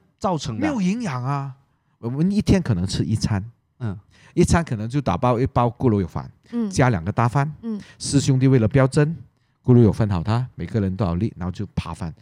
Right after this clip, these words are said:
Speaker 2: 真的像狗的，在地上吃的，没有桌子的。
Speaker 1: 嗯。
Speaker 2: 因为我们住的空间只有一个房间，冰橱也在里面，电视也在里面，全部床也在里面，什么都在里面。
Speaker 1: 因为我记得有报道写说，你们小时候家里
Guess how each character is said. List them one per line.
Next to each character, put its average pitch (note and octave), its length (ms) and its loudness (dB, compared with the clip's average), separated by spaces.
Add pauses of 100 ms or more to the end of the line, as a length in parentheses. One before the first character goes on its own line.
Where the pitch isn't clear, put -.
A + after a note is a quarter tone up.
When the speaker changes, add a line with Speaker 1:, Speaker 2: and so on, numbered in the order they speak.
(300)
Speaker 2:
真 F3+ 140 -4
的 D3+ 80 4
像 C#3+ 220 -2
狗 F2 180 -6
的， E2 240 -8
在 D3 140 0
地 C#3 140 0
上 C3 160 2
吃 C3+ 140 -4
的， G#2 120 -8
没 F#2+ 140 0
有 A#2 120 4
桌 G#2+ 180 -4
子 D2+ 180 -10
的。 G1+ 120 -16 (300)
Speaker 1:
嗯。 A#2 80 -20 (280)
Speaker 2:
因 E3 80 -4
为 E3+ 40 2
我 C3 100 -2
们 G2 160 -4
住 C#3+ 140 4
的 A#2 140 4
空 B2 220 0
间 A#2+ 200 0
只 G#2+ 140 -10
有 F#2+ 120 -6
一 B2 240 -8
个 A#2+ 140 0
房 E2 240 -6
间， G2+ 240 -4 (340)
冰 D3+ 160 4
橱 B2+ 160 6
也 G#2 100 6
在 A#2 160 2
里 G#2+ 100 2
面， A#2+ 180 2
电 C#3 140 2
视 B2 140 2
也 G#2 60 4
在 A#2 140 0
里 G#2 120 0
面， A#2 240 0 (220)
全 A2 160 4
部 C#3 100 4
床 A#2 220 2
也 A2 80 0
在 A#2 120 0
里 A#2+ 60 4
面， A#2 60 2
什 - 300 0
么 E2+ 240 -2
都 G#2+ 100 0
在 F#2+ 160 -2
里 D#2+ 120 -6
面。 D2+ 160 -10 (260)
Speaker 1:
因 B3 100 -8
为 A3+ 40 -2
我 E3 40 0
记 A3+ 100 -6
得 G#3 40 2
有 D#3 40 0
报 F3+ 180 0
道 A2 260 -2
写 G#2 220 -8
说， A#2+ 180 -6
你 A#2 80 -6
们 A2 140 -4
小 G#2+ 180 -4
时 - 160 -10
候 B2 140 -2
家 A#2+ 220 -2
里 F#2+ 160 -8